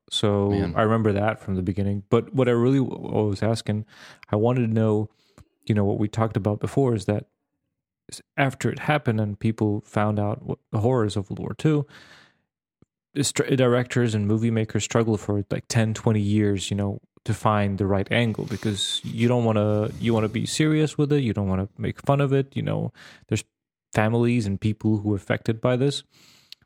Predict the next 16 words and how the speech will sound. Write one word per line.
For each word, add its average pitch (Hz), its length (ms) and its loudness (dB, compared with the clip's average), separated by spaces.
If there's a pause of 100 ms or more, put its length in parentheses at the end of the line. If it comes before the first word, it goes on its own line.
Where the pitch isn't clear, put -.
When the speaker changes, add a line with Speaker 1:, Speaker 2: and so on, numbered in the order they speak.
(160)
Speaker 1:
But 117 80 2
then 160 100 2
I 180 80 2
found 156 260 2
out, 117 120 2
like, 107 160 -2
after 120 260 0
sixties 131 480 0
and 98 100 0
seventies, 110 540 0 (460)
I 117 80 4
was 123 160 2
thinking 120 340 2
maybe, 123 280 2
you 113 200 2
know, 101 280 0